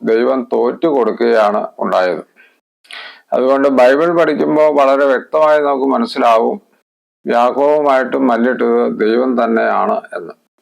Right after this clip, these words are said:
അപ്പൊ ദൈവം ഇവിടെ യാക്കോബിന്റെ മുമ്പിൽ തോറ്റു കൊടുക്കുകയാണ് ഉണ്ടായത്. ദൈവം നമ്മളോട് ഒരു മനുഷ്യ, ആ,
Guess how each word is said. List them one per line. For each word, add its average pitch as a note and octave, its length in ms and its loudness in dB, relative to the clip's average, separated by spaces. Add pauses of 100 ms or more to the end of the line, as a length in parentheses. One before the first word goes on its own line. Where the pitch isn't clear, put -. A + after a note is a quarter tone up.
(580)
അപ്പൊ C3 140 -4
ദൈവം C3 420 2
ഇവിടെ C#3 220 2
യാക്കോബിന്റെ C3 640 2
മുമ്പിൽ A#2+ 460 0
തോറ്റു A2+ 300 0
കൊടുക്കുകയാണ് A2 800 0
ഉണ്ടായത്. F2+ 420 -2 (1200)
ദൈവം F#3 500 4
നമ്മളോട് D#3 540 4
ഒരു D3+ 400 2
മനുഷ്യ, C3 580 0
ആ, C3 420 0